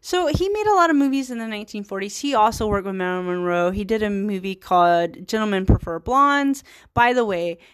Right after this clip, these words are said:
that title is very misleading. Uh, yes, Marilyn Monroe is in the movie and she's blonde,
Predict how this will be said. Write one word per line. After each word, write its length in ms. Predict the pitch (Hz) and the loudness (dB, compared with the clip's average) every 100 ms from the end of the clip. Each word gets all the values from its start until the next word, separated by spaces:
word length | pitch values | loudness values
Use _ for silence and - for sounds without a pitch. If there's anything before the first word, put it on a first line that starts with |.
| _ | _
that 320 | 190 196 214 - | -8 0 0 0
title 320 | 202 190 190 | -2 0 -2
is 160 | 185 | -4
very 300 | 185 185 208 | -4 -2 0
misleading. 680 | 262 277 - 180 190 254 277 | 0 0 -4 -4 0 0 0
Uh, 280 | - 185 185 | 0 0 0
yes, 460 | 185 190 202 - - - | 0 -2 -2 -10 -12 -6
Marilyn 420 | 185 185 196 196 | -2 0 0 -2
Monroe 380 | 190 175 170 170 | 0 2 2 2
is 200 | 185 180 | 0 -4
in 140 | 175 | -2
the 60 | 170 | -2
movie 320 | 160 165 160 | -2 -2 -4
and 160 | 170 | -8
she's 180 | - 247 | -8 -12
blonde, 400 | - 175 - 269 | -2 0 0 -2